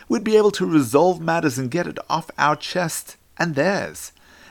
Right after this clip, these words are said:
They might have acted inappropriately like Kalba Savua. Even if Rabbi Akiva had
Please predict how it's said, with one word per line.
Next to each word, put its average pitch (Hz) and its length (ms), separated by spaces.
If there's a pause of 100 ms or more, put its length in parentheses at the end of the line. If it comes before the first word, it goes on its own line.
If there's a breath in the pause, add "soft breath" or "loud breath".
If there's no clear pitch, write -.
(100)
They 240 120
might 220 220
have 175 80
acted 160 340
inappropriately 139 800
like 92 220
Kalba 107 300
Savua. 104 640 (360 soft breath)
Even 262 220
if 196 100
Rabbi 196 280
Akiva 151 520
had 147 360